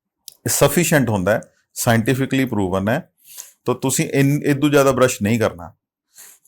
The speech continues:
ਤੀਸਰੀ, ਚੌਥੀ ਜਿਹੜੀ ਗਲਤੀ ਜੋ ਵੀ ਹੈ, ਉਹ ਇਹ ਹੈ ਕਿ ਇੱਕ ਵਾਰੀ ਬਰੱਸ਼ ਕਰ ਲਿਆ ਤਾਂ ਇਨਫ ਹੈ। ਜੇ ਹੋ ਸਕੇ ਤਾਂ ਦੋ ਟਾਈਮ ਬਰੱਸ਼ ਕਰੋ,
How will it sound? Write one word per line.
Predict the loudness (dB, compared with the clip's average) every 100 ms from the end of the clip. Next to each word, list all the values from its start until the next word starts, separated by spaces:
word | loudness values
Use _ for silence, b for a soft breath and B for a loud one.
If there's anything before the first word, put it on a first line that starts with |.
| -2
ਤੀਸਰੀ, | 0 0 0 -2
ਚੌਥੀ | 2 0 0 -2
ਜਿਹੜੀ | -2 2
ਗਲਤੀ | 2 2 0
ਜੋ | 0 0
ਵੀ | 2 2
ਹੈ, | 2
ਉਹ | 2 0
ਇਹ | 2 2
ਹੈ | 0
ਕਿ | 0 0 2 -2 -6 _ _ _ _ -4
ਇੱਕ | -4 2
ਵਾਰੀ | 4 4
ਬਰੱਸ਼ | 6 4 4
ਕਰ | 2 4
ਲਿਆ | 4
ਤਾਂ | 2
ਇਨਫ | 2 2 2 0
ਹੈ। | -6 -8 -8
ਜੇ | -2
ਹੋ | 0 2 2
ਸਕੇ | 0 0
ਤਾਂ | 0 2
ਦੋ | 2 2
ਟਾਈਮ | 2 0
ਬਰੱਸ਼ | 0 -2 -2
ਕਰੋ, | -6 -6